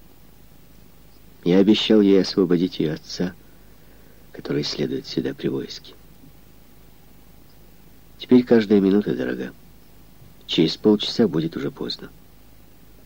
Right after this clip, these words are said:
Донна Марион молчала.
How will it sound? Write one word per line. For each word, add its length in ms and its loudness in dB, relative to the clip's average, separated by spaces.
Донна 340 -2
Марион 540 -12
молчала. 560 -12